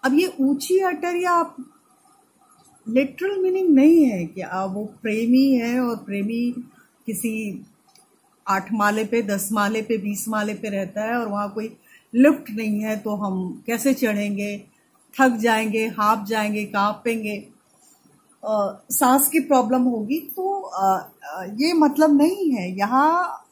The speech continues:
मे-, "मोरे पिया के ऊंची रे अटेरिया", अ, मतलब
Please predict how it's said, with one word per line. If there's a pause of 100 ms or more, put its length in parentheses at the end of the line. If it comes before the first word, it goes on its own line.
(300)
मे-,
"मोरे
पिया
के
ऊंची
रे
अटेरिया", (800)
अ,
मतलब